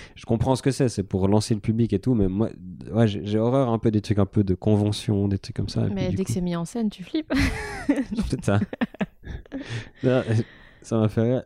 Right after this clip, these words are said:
Speaker 1: Je, j'étais en rodage à Genève la semaine passée et sur le site, c'était marqué, euh, spectacle, machin, texte Thomas Wiesel, mise en scène Thomas Wiesel. Et je, là, je savais pas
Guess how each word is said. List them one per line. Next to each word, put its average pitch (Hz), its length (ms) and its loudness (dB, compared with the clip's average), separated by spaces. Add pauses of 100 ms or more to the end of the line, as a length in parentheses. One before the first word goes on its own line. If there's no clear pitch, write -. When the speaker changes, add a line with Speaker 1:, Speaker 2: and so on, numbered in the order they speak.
Speaker 1:
Je, 101 340 0
j'étais 101 180 -2
en 98 120 2
rodage 107 360 2
à 95 80 0
Genève 101 380 2
la 95 120 2
semaine 101 180 -2
passée 123 400 0
et 107 120 0
sur 101 140 0
le 98 120 6
site, - 220 -2
c'était 92 140 0
marqué, 101 440 4 (640)
euh, 92 220 2
spectacle, 98 440 0
machin, 110 360 2 (120)
texte - 300 0
Thomas 95 180 2
Wiesel, 110 320 2
mise 101 180 2
en 98 80 2
scène 104 200 0
Thomas 92 180 2
Wiesel. 92 300 2 (160)
Et 87 100 2
je, 82 120 -2
là, 85 180 2 (340)
je 92 140 0
savais 85 280 2
pas 85 200 0